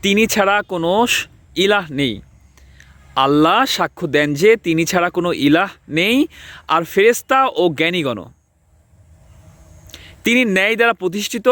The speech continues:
তিনি ছাড়া কোনো ইলাহ নেই, তিনি পরাক্রমশালী, প্রজ্ঞাময়। আল্লাহ তাআলা এখানে বলতেছেন যে আল্লাহ নিজেই সাক্ষ্য দিচ্ছেন যে আল্লাহ ছাড়া কোনো ইলাহ নেই, আর বলতেছেন যে ফেরেশতা ও জ্ঞানীগণও এই সাক্ষ্য দেয়,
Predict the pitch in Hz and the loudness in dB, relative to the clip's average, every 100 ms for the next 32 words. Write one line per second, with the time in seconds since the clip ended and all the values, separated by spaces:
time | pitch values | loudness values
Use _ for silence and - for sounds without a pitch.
0 | 269 302 _ 202 214 214 214 196 185 180 | 2 0 _ -4 -2 0 0 0 0 2
1 | 226 233 _ _ _ _ _ 151 175 226 | 2 -2 _ _ _ _ _ 0 2 2
2 | 226 - - 208 262 349 _ _ _ - | -2 -10 -4 -2 -2 -4 _ _ _ -6
3 | 185 160 160 151 175 - 208 226 175 123 | -4 0 0 0 -2 -2 0 2 2 2
4 | 107 - - 147 160 202 208 214 202 190 | -2 -6 -6 -2 0 0 0 0 0 0
5 | 214 247 190 202 269 330 - - - - | 0 2 4 4 2 -2 -18 -20 -20 -8
6 | 165 185 208 202 226 - 214 - 180 127 | -4 -2 0 -2 -2 -2 -6 0 0 2
7 | 120 104 131 - 143 180 226 330 _ _ | -6 -10 -14 -10 0 2 2 0 _ _
8 | - 170 208 - 190 190 175 185 330 _ | -4 0 0 0 -2 -2 -2 -2 -2 _
9 | 165 190 190 - 135 190 120 107 _ _ | 0 0 -2 -8 -2 -2 -2 -8 _ _
10 | _ _ _ - 143 156 180 202 240 226 | _ _ _ -6 -2 0 0 2 0 2
11 | 294 - - - _ - 185 214 - 269 | 2 0 -10 -20 _ 0 2 2 2 0
12 | 285 180 160 165 180 185 233 330 - - | 2 2 0 -2 -2 0 2 0 -2 -2
13 | 175 - 113 - 185 117 | 0 0 -6 -2 0 0